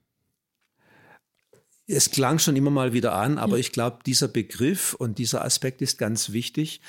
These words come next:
Speaker 1: dass wir, ähm, aus, auch auf diesen Punkt bringen,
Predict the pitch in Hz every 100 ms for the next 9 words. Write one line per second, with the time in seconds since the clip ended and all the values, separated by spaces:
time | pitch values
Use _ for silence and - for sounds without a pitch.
0 | - - - - - 113 117 107 104 113
1 | 110 107 - - _ _ _ 208 113 101
2 | 104 107 - _ _ 123 120 - 117 -
3 | 120 - 139 180 151 135 156 175 - -
4 | 120 123 175 214